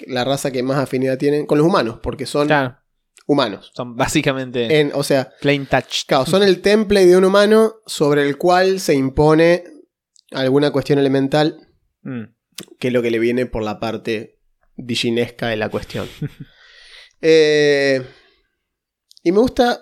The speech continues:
Speaker 1: cómo plantea por ahí un poco el tema de la, eh,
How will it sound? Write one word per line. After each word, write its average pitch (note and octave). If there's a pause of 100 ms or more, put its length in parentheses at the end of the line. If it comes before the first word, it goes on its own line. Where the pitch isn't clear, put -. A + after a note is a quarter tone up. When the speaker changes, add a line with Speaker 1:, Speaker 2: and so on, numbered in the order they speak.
(140)
Speaker 1:
cómo F3+
plantea D3+
por C#3
ahí D3+
un D3+
poco D#3
el C#3
tema D3+
de D3
la, C#3+
eh, B2